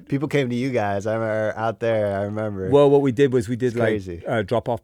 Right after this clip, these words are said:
Speaker 2: We did, like, boxes, and then we would drive to our markets with the boxes they pre-ordered and then drop them off.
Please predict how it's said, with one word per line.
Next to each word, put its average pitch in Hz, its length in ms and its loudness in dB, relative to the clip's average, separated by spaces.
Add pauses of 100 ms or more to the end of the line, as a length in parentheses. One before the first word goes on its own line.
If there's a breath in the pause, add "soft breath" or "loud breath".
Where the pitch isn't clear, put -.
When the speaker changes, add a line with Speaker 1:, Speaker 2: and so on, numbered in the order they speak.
Speaker 2:
We 117 160 -2
did, 107 180 -6
like, 107 180 -2
boxes, 113 640 -4
and 113 140 -4
then 110 80 -6
we 110 140 -4
would 98 180 -8
drive 113 540 -4
to 127 180 -6
our 107 100 -4
markets 101 760 -8
with 117 460 -4
the 110 100 -6
boxes 110 480 -4
they 110 140 -6
pre-ordered 113 800 -8
and 98 160 -10
then 95 240 -10
drop - 280 -6
them 90 120 -8
off. 80 200 -12